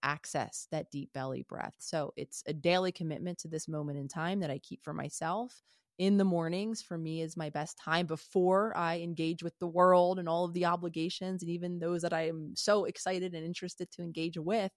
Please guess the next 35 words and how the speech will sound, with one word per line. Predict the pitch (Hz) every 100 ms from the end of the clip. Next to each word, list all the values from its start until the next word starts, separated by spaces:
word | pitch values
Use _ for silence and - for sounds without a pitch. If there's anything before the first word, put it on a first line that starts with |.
| _ _ _ _ _ _ _
creating | - 202 190 185 180
time | - 170 165
and | 160
space | - 151 139 - -
for | - 165
me | 160 160 160 - -
to | 165 151 - - _ _ -
release | 170 160 170 175 -
that | 151 143
tension. | - 139 143 - 127 - - _
My | 160 160 - - _
belly | 175 175 185 180
breathing | 165 185 180 175
practice, | 175 - 147 165 - 180 202 -
um, | - 156
you | 151
heard | 160 147
us | 151
share | - 156 -
earlier, | 160 190 185
right? | 175 170
That | 120
calm, | - 160 160 165
grounded | - 151 160 147 -
breath | 156 180 208
from | - 160
deep | 156 147
in | 147
my | 143
belly | 156 190 196
is | 175
an | 135
indicator | 143 143 - 156 165
that | 156 -
you're | 151